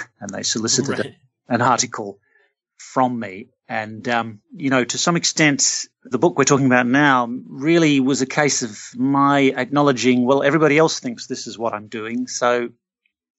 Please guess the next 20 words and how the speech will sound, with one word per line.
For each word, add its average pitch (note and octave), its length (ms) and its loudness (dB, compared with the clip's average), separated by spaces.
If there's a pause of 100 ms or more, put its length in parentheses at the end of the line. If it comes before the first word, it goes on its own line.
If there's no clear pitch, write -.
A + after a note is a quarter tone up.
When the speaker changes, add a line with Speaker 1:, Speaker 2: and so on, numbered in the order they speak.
(220)
Speaker 1:
I'm B2 300 -2
going C3+ 200 0
to B2 100 2
actually B2+ 240 -2
set B2 240 -2
out A#2 240 0
and, G#2+ 240 -12
and A2 180 -12
do G#2+ 200 0
it. F#2+ 80 -10
I'm G#2+ 100 -8
gonna A2 140 -4
write A2+ 240 2
a - 20 -2
book B2+ 300 0
with A2+ 220 -8
medievalism A2+ 600 -2
in G#2 80 -14
the G#2 80 -12
title G2+ 460 -2